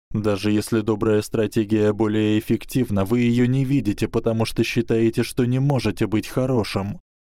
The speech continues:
«Справедливое наблюдение», сказал профессор Квирл. «Более того, теперь, когда ты мне на это указал,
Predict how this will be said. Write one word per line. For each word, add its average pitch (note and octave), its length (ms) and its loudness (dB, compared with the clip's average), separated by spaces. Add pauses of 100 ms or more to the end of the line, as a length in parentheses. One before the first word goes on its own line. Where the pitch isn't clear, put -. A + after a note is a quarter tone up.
«Справедливое D3+ 1160 0
наблюдение», F#2+ 1040 0 (240)
сказал F2 560 -4
профессор F#2+ 680 -4
Квирл. E2+ 640 -4 (220)
«Более C#3 680 2
того, F2+ 500 -2 (200)
теперь, B2+ 520 2
когда D3 380 0
ты D3 120 0
мне C#3 220 0
на C3 240 4
это C3 160 0
указал, B2+ 800 0